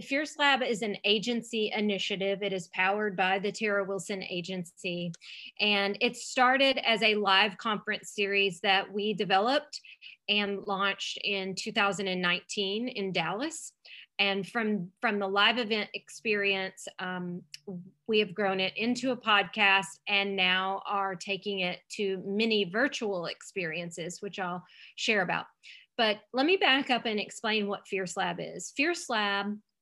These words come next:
is a place for women to come together and share experiences, tools, and resources around four key pillars.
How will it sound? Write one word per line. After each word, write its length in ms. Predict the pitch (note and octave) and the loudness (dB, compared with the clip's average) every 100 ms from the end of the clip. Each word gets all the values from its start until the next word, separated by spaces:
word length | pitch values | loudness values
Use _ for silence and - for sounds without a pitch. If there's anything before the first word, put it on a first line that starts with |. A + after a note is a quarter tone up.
| _ _ - - - | _ _ -20 -18 -2
is 180 | A#3 G#3+ | 0 0
a 80 | |
place 520 | A3+ - A#3 A3+ A#3+ - | -4 -2 2 2 2 -4
for 640 | A#3 G3+ G3 G3+ G3 F3+ _ _ _ _ - | 0 2 4 2 2 -2 _ _ _ _ -4
women 580 | G#3 A3+ G#3+ A#3+ C#4+ C#4+ _ _ - | 0 2 2 2 0 -4 _ _ -10
to 100 | A#3 | -8
come 360 | - C4 D4 | -4 0 2
together 800 | D4 D4+ A3 F#3 F#3+ F#3 F3+ F#3 - _ _ _ _ _ _ - _ _ _ - | 0 -2 0 2 0 0 -2 -4 -10 _ _ _ _ _ _ -20 _ _ _ 0
and 640 | A3 A3 G#3+ G#3+ G#3 G#3 - _ _ | 2 4 4 2 0 -4 -8 _ _
share 840 | - - B3 B3 B3 B3 B3 B3 | -4 4 4 6 4 2 0 0
experiences, 1300 | A3+ A3 - - B3+ C4 C#4 C4+ C#4 C#4 C4+ B3 - _ _ _ _ | -4 -4 -8 -2 2 4 2 0 -2 -2 0 -4 -10 _ _ _ _
tools, 840 | - C#4 C#4 C4 B3 A#3+ A3 - - _ _ _ _ _ _ - | -8 -2 0 4 4 2 -2 -8 -18 _ _ _ _ _ _ -4
and 240 | G3+ G3 | -2 0
resources 1120 | A3+ C4+ C4 G#3+ F3+ E3+ F3+ F3+ F3+ - - _ _ _ _ _ - _ | 2 2 0 -4 -4 -4 -4 -4 -6 -10 -18 _ _ _ _ _ -20 _
around 500 | G3+ G#3 A3 G#3+ G#3 | 0 4 4 4 0
four 340 | G#3 C4+ C4 B3+ | -4 0 2 0
key 280 | - B3+ | -2 -4
pillars. 580 | A3+ G#3+ E3 C#3 B2 - | -2 -4 -6 -6 -8 -12